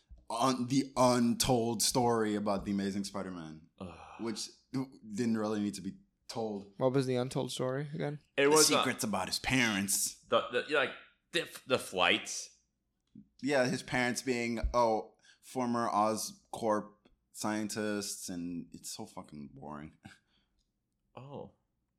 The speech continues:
Speaker 3: You're talking
Speaker 1: Oh,
Speaker 3: about this movie or
Speaker 1: Oh,
Speaker 3: the
Speaker 1: Amazing Spider-Man.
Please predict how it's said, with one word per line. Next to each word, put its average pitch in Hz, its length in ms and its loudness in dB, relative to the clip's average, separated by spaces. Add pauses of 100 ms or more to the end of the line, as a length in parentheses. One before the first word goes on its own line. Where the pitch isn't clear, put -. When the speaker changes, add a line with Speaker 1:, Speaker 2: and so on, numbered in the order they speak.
Speaker 3:
You're 151 100 0
talking 160 160 2
Speaker 1:
Oh, - 20 -8
Speaker 3:
about 156 360 2
this 156 180 4
movie 214 340 4
or 143 460 4
Speaker 1:
Oh, 139 140 8
Speaker 3:
the 135 120 0
Speaker 1:
Amazing 135 300 2
Spider-Man. 95 300 -4